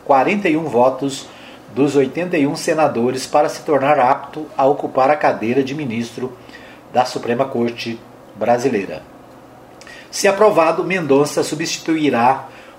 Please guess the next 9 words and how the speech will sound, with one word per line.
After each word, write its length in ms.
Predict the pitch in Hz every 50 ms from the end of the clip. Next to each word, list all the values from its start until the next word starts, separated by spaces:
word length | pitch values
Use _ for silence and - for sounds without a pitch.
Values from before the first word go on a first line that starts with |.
| -
o 220 | - 165 185 185 180
ministro 560 | 160 160 147 139 135 160 151 - - 147 139
Marco 340 | 123 131 147 160 151 - 165
Aurélio 440 | 147 135 131 135 135 143 143 147
Melo, 420 | 139 127 135 139 143 143 127 107 95
decano, 720 | 87 90 123 143 139 - - 127 127 131 139 151 165 165
mais 280 | 135 113 117 120 117
antigo 380 | 120 120 117 - - 113 104 107
ministro, 640 | 107 107 131 131 131 156 170 175 - - 175 180